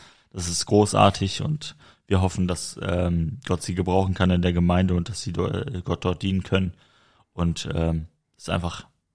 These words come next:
herrlich, dass dadurch einfach viele, ähm, viele sehen, dass <clears throat> sie sich so öffentlich zu Jesus bekennen. Ich weiß, als man klein war,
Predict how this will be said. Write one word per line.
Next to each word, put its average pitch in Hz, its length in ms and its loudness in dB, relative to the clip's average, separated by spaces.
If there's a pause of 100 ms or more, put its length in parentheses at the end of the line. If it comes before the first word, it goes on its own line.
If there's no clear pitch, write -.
(120)
herrlich, 160 320 6
dass - 180 0
dadurch 98 340 4
einfach 90 180 0
viele, 98 420 4 (260)
ähm, 85 180 2 (400)
viele 87 500 2
sehen, 85 560 4
dass - 300 -8
<clears throat> 131 220 -4
sie 92 180 -4
sich 85 300 -4
so - 180 -2
öffentlich 90 360 -4
zu - 120 -10
Jesus 95 220 -6
bekennen. 98 360 -4 (300)
Ich - 140 -12
weiß, 117 160 2
als 110 140 -2
man 101 120 0
klein 113 260 2
war, 101 320 2